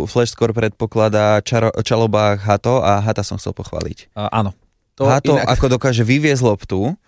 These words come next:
Speaker 2: <laughs>
Speaker 1: aký je rýchly a fakt ma prekvapil ten hráč. A je mi divné, že nedostával pod Mareskom absolútne žiadnu, žiadnu šancu,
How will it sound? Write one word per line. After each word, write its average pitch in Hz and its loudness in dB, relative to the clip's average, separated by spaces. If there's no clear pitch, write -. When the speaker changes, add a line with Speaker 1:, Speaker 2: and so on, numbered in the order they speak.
Speaker 2:
<laughs> - -18
Speaker 1:
aký 117 0
je 107 4
rýchly 117 0
a 98 0
fakt 151 -2
ma 151 2
prekvapil 117 0
ten 95 -4
hráč. 95 -6
A - -4
je 120 2
mi 131 2
divné, 139 0
že 120 0
nedostával 120 0
pod 117 -2
Mareskom 110 0
absolútne 104 0
žiadnu, 107 0
žiadnu 107 0
šancu, 110 -2